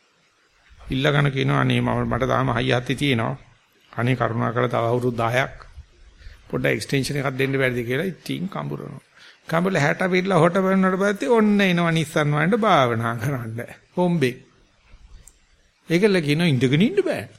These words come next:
කොන්දේ අමාරු. හාර්ට් ඇටැක්, දිවෙඩියා." ඇයි මේක ගත කරලම තියෙන නරක අතර. මේක යන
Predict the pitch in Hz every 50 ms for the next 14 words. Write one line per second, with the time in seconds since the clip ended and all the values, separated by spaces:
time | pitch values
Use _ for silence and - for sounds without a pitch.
0 | _ _ _ _ _ - - - _ _ - - 135 135 139 123 139 147 170 190
1 | 254 339 392 403 381 - - _ _ _ _ _ _ _ _ _ - - _ _
2 | _ - - 123 127 139 131 - - 165 175 - 240 - - - - _ _ _
3 | _ - _ _ - - - _ _ - 120 147 151 147 143 143 151 165 185 226
4 | 302 370 381 - _ _ _ _ _ _ _ _ _ - _ _ _ _ _ -
5 | - 220 208 214 214 208 208 185 196 202 202 - 220 220 - 220 208 226 233 233
6 | 240 247 226 254 247 247 254 262 240 220 220 220 - 202 165 - - - _ -
7 | - - _ _ _ _ _ _ _ _ _ _ _ _ _ _ - - - -
8 | 135 139 - 147 135 120 107 - 98 117 143